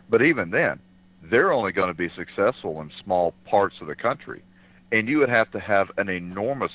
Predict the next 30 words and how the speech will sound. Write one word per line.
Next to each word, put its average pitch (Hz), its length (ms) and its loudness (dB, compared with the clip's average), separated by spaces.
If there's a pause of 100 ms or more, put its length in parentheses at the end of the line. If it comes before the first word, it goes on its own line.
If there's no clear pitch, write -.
lift 101 420 2 (680)
from 92 400 2
a 85 80 0
military 98 600 2
occupation 90 840 -2 (420)
to 107 80 -6
even 107 360 -4 (100)
get 110 180 2 (120)
that 80 200 0
to - 80 -16
work. 76 560 -6 (800)
And 87 680 2
unless 98 480 0
we're 135 220 -4
invaded, 101 480 -2 (140)
I 120 160 0
don't 135 240 -6
see 80 80 -8
it 67 120 -6
happening. 71 460 -8 (640)
Uh, 71 160 0
I 117 180 4
think 143 380 0
if, 92 280 0 (240)
if 87 260 -2
Biden 117 460 4
wins, 78 400 -6 (120)
we're 85 180 -8
gonna 82 200 -2
have 78 380 -2